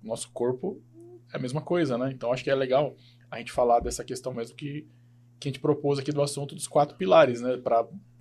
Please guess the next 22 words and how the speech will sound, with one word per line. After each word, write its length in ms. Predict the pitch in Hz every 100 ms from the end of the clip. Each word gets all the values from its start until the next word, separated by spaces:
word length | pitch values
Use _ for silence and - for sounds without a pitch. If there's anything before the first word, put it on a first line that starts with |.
| -
tentar 400 | 127 135 127 147
manter 500 | 185 165 147 147 151
essa, 380 | 151 - 123 107 - _ _ _
essa 240 | 113 -
rotina 800 | 120 117 135 131 - 135 147 135
aí 160 | 127 131
de, 280 | 120 120 113
de, 240 | 110 113
de 380 | 104 110 104 - _
saudável, 680 | - 113 113 107 117 127 101
né? 100 | 117
Pra, 200 | 123 101
pra, 480 | 98 98 95 92 90 - - - - _ _ _
pra 80 | -
poder 200 | 139 143
manter 420 | 196 254 220 208
essa, 220 | 170 - 120
essa, 200 | - 110 101
essa 520 | - 107 101 95 98 - _
imunidade 540 | 123 135 120 120 110
alta, 320 | 107 95 -
né? 80 | 104